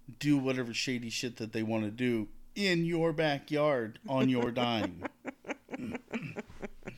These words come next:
'Cause, I mean, there they have the privacy of locking the door. And technically, I guess that would be a complete separate home for them.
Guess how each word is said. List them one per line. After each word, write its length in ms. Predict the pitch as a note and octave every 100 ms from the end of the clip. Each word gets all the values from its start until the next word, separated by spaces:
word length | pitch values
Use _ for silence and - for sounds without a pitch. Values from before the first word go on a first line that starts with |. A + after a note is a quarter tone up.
| - -
'Cause, 480 | C#3 A2+ G#2 - - - - - - - - - _ _ -
I 100 | A#2+
mean, 300 | B2 A#2+ A#2
there 220 | D3+ D#3
they 200 | C3+ C#3+
have 300 | C3+ C3 A#2+
the 80 | A#2
privacy 520 | C3+ B2 A#2 - A2+
of 140 | A2
locking 460 | G#2+ A#2 - A2+ G#2+
the 80 | G#2+
door. 420 | A2+ A2 G#2+ G2+ _ _ _ _ - - _ _ _ _ _ -
And 440 | C3 A#2+ A2+ A2 G#2+ - - - - -
technically, 640 | D3 C3 C3 A#2+ C3 A#2+
I 80 | A2+
guess 300 | A#2+ A#2+ -
that 160 | B2+
would 140 | A2+ A2+
be 220 | A#2 G#2+
a 120 | G#2+
complete 560 | G#2+ B2 A2 G#2 A#2+ A2+
separate 480 | - B2+ A2+ A2 F2+
home 320 | B2 A#2 A#2
for 200 | - G#2
them. 520 | G2 G#2 A2 D3 D#3+